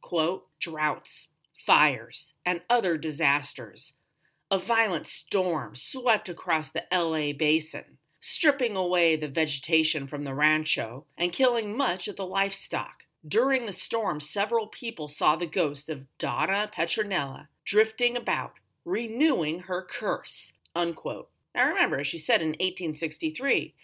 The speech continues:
"Your livestock and fields will die." Uh, yes, this does very much sound like a curse at work. Griffith himself barely makes it out with his own life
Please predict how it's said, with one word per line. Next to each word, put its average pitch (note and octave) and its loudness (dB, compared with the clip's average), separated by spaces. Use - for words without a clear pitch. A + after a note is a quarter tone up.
"Your D#3+ 0
livestock F3 2
and D3+ -6
fields D#3+ -2
will D3 -2
die." F3 4
Uh, B3 4
yes, F3+ 0
this F#3+ -6
does F3+ 2
very E3 0
much D3+ -4
sound C#3+ -2
like C3 -10
a C#3+ -12
curse G#3+ -8
at A#3+ 0
work. D#3 -2
Griffith D#4+ -2
himself F#3+ 0
barely B3+ 0
makes A3 -2
it G#3 0
out D#3+ 2
with C#3+ -8
his D#3 -4
own D#3 2
life D3 -4